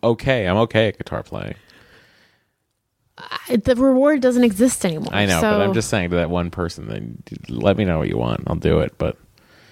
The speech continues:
Speaker 2: she seemed fine with the, with the voice message.
Speaker 1: Oh, okay. I feel bad though. If she wants it, she can get it.
Speaker 2: Okay.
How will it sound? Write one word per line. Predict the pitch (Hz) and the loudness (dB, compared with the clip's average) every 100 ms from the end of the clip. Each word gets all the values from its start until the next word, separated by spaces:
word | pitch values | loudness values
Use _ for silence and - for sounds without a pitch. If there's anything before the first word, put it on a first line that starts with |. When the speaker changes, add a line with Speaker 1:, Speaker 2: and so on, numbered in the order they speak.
| _ _ _ - | _ _ _ -18
Speaker 2:
she | - - | -14 -10
seemed | 247 269 339 | -2 2 0
fine | - 185 220 | 0 2 6
with | 254 | 6
the, | 190 180 - | 4 0 -2
with | 180 | -4
the | 180 | 0
voice | 202 277 - | 2 2 -2
message. | 170 - - - | -10 -8 -10 -2
Speaker 1:
Oh, | 85 90 | 0 2
okay. | 98 - 107 110 - _ _ _ _ _ _ _ _ _ _ _ _ _ _ _ - | 0 -2 -6 -6 -10 _ _ _ _ _ _ _ _ _ _ _ _ _ _ _ -6
I | 98 | -2
feel | 90 | -2
bad | 73 69 58 | 0 -2 -4
though. | - - | -4 -6
If | - | -6
she | 87 | -4
wants | 80 80 - | -2 -2 -6
it, | - | -8
she | - | -10
can | 50 | -8
get | 50 - | -8 -10
it. | - _ _ - | -14 _ _ 0
Speaker 2:
Okay. | 233 - 175 | 0 0 -6